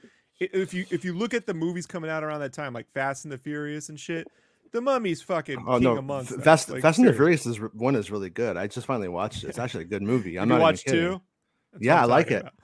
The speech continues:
Speaker 2: I like 'em all.
Speaker 1: Yeah, I know, I know you, I know.
Speaker 2: They're all
Speaker 1: Jason, you
Speaker 2: good.
Speaker 1: just wanna watch the world burn.
Speaker 2: Um,
Speaker 1: So, so, but what I'm trying to say is, but that, that Mummy Two, man,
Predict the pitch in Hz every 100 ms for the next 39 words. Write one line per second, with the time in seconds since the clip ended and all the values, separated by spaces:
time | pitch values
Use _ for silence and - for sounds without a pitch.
0 | - 107 170 92 90 117 104 123 120 -
1 | 139 135 117 110 160 151 113 110 135 170
2 | 139 127 196 220 180 190 147 139 131 127
3 | 127 117 120 123 110 _ _ _ - 202
4 | 190 240 214 208 _ _ _ _ _ _
5 | _ - - 226 202 175 214 233 214 233
6 | 196 - 240 185 143 _ _ _ _ _
7 | _ _ _ 160 190 208 190 165 185 175
8 | 160 208 220 202 - 262 208 160 156 156